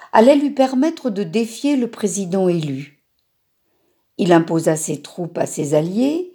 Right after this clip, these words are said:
et son visage sur tous les murs du pays. Qu'aurait été la victoire ? Dans la défaite, très vite, le rassembleur a divisé. Il a provoqué ses alliés,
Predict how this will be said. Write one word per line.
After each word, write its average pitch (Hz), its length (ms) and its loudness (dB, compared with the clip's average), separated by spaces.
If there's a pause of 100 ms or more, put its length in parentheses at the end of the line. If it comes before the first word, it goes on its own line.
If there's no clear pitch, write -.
(420)
et 196 300 6
son 165 260 -6
visage 175 500 0
sur 214 460 -14
tous 180 120 -12
les 160 140 -4
murs 180 300 -6
du 156 120 -12
pays. 143 440 -8 (1600)
Qu'aurait 285 180 2
été 254 340 2
la 175 100 6
victoire ? 156 920 -10 (1700)
Dans 202 100 6
la 202 120 8
défaite, 294 480 0
très - 180 -6
vite, 240 440 -8 (640)
le 208 140 8
rassembleur 202 640 2
a 196 60 0
divisé. 160 720 -8 (1080)
Il 175 180 4
a 151 80 6
provoqué 160 520 -6
ses 160 280 -4
alliés, 180 680 -2